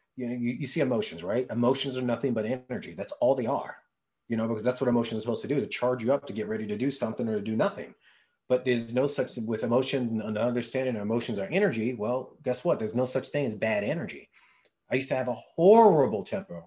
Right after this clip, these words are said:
horrible. I mean, if you looked at me wrong, I'm like, "Oh, you, oh, you, you wanna get it, don't you?" <laughs>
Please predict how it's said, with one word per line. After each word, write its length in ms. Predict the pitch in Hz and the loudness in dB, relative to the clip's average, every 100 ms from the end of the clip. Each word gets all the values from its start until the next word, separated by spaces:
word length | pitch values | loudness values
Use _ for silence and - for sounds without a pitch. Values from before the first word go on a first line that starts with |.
| - | -2
horrible. 720 | - 156 285 254 - 110 - _ _ - _ _ _ _ | 4 6 6 4 0 -6 -12 _ _ -20 _ _ _ _
I 120 | - - | -10 0
mean, 200 | 147 127 | 2 4
if 280 | 113 120 120 | 4 2 0
you 120 | 220 | 2
looked 260 | 120 196 139 | 4 4 4
at 80 | |
me 80 | 113 | 2
wrong, 180 | 110 113 | 2 2
I'm 40 | 107 | 2
like, 160 | 110 | 0
"Oh, 180 | - 185 | 2 2
you, 300 | 135 233 143 - | 4 0 -2 -4
oh, 200 | 95 123 | -2 -2
you, 160 | 143 | -2
you 200 | 226 233 | -2 -2
wanna 220 | 330 139 139 | 0 0 2
get 180 | 294 | 2
it, 100 | - | 4
don't 260 | 233 240 185 | 4 4 2
you?" 140 | - | -2
<laughs> 40 | - | -8